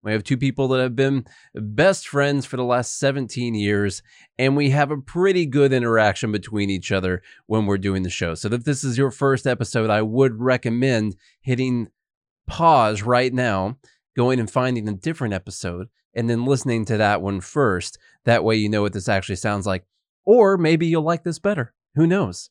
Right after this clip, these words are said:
At least while you're listening, just keep that in mind. Well, this is the Good Morning Li-, Liberty podcast. We talk about life, liberty, and, uh, the pursuit of meaning. That's our, that's our tagline. Okay, so if those things interest you,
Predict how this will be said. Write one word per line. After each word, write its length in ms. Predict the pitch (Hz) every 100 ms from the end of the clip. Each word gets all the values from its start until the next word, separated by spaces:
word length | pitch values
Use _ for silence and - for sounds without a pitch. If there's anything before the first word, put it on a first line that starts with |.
| -
At 160 | 127
least 220 | 139 156 143
while 100 | 135
you're 120 | 127
listening, 280 | 120 120 107
just 160 | 101
keep 140 | - 101
that 140 | 98
in 40 |
mind. 260 | 90 82 82 - - _ _
Well, 160 | 127 120
this 360 | 131 151 - -
is 260 | 131 123 -
the 200 | 127 117
Good 120 | 113
Morning 220 | 113 107
Li-, 180 | 107 107 -
Liberty 380 | 107 110 101
podcast. 580 | 98 156 151 151 135 127
We 200 | 143 147
talk 320 | 135 139 139
about 500 | 135 123 123 127 127 - _ _ _ _
life, 580 | 98 107 143 196 - _ _ _ _ _ -
liberty, 540 | 107 127 151 180 190 _ _ -
and, 380 | 110 113 113
uh, 320 | 110 107 101 98 _ _ _
the 100 | 117
pursuit 340 | 110 123 - 143
of 100 | 120
meaning. 500 | 101 107 147 214 247 _ _ -
That's 220 | 127 -
our, 220 | 139 131
that's 220 | - 135 143
our 100 | 143
tagline. 600 | 127 131 139 135 165 190 _ _ _ _ -
Okay, 280 | 113 127 147
so 160 | -
if 80 | 113
those 200 | 135 143
things 260 | 147 143 120
interest 540 | 131 139 151 143 -
you, 240 | 151 175